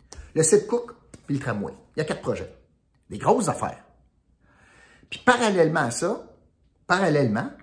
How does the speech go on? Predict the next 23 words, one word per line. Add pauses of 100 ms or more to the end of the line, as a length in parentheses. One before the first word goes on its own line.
je
l'ai
pas
mis
en
cinquième,
je
l'ai
dit
en
parallèle,
parallèle, (640)
ben,
la
ville
a
pas (380)
a
pas
de,
de
premier
officier.